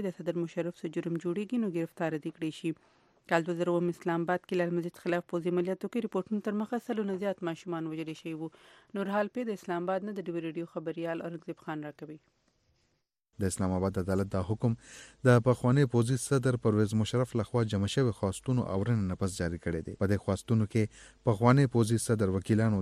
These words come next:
Speaker 2: دا دریځ خپل کړی وو چې پرویز مشرف بیمار دی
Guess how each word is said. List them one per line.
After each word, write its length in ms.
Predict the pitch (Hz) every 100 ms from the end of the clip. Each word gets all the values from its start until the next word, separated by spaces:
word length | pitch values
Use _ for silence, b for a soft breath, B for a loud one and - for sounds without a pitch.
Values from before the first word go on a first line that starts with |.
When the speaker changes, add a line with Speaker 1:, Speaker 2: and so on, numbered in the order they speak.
| 101
Speaker 2:
دا 60 | 98
دریځ 360 | 95 117 127 -
خپل 180 | 135 127
کړی 160 | 135 131 127
وو 80 | 131 B B B B
چې 200 | 147 135 135
پرویز 280 | 127 123 123
مشرف 380 | 117 131 131 - 104
بیمار 400 | 90 98 135 143
دی 80 | 139